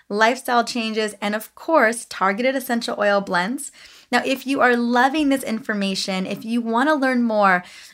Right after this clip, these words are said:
about areas around supporting your liver or detoxifying your home for hormones, or just anything and everything under the sun when it comes to hormone health, I want to again invite you back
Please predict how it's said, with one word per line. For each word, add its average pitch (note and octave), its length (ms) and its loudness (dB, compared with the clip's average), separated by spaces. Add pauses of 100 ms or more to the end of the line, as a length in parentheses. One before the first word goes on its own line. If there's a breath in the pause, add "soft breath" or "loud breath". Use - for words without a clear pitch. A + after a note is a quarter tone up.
(100)
about G3+ 420 4
areas A#3+ 460 2
around G3 480 0 (240 loud breath)
supporting C4 580 0
your A#3+ 140 2
liver G3+ 600 0
or G3 480 2
detoxifying A#3+ 840 -4
your G3+ 120 -2
home G3 220 -2
for G3 140 -2
hormones, F#3 680 -2
or - 100 -12 (160)
just A#3+ 280 0 (100)
anything D4+ 380 0
and C4 80 -4
everything A3 280 0
under G3+ 140 -2
the F#3+ 60 -2
sun F#3+ 240 0
when F#3 100 -2
it F3+ 80 -8
comes F#3 240 -6
to F#3+ 80 -6
hormone F#3 400 -2
health, F3+ 300 0 (340 loud breath)
I A3 100 6
want A3 260 2
to C4+ 80 0
again G#3+ 340 -2
invite F#3+ 560 -2
you A#3+ 180 -2
back G3 540 0